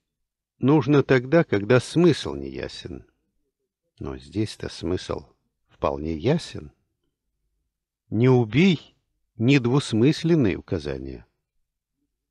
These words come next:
Зачем его интерпретировать? Отец Иммануил. А разве употребление в пищу растений не является также убийством?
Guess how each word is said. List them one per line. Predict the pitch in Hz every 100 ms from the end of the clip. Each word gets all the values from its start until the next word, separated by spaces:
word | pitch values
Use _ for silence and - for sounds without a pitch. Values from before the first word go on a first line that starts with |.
| -
Зачем | 69 - 120 120
его | 110 117
интерпретировать? | 113 - 117 - 92 - 107 151 185 - - _ _ _ _ _ _ _ _ _ _
Отец | - 95 82 - -
Иммануил. | 69 69 69 62 62 _ _ _ _ _ _ _ _ _ _ _
А | -
разве | 139 151 131 147 143 139 _
употребление | 135 143 139 139 127 135 127 127
в | 120
пищу | - 135 - 135
растений | 139 - - 76 67 67 60 _ _ _ _
не | 110 131
является | 113 73 71 76 - -
также | 151 160 147 175
убийством? | 165 165 165 - - 151 151